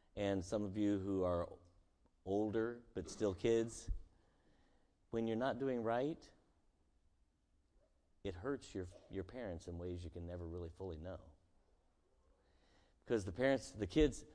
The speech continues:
the parents of kids who are doing right, those kids are their praise. Let their works praise them.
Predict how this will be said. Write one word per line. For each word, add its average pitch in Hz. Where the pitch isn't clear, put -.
the 107
parents 170
of 113
kids 156
who 139
are 131
doing 135
right, 139
those 135
kids 139
are 139
their 107
praise. 87
Let 120
their 127
works 123
praise 95
them. 78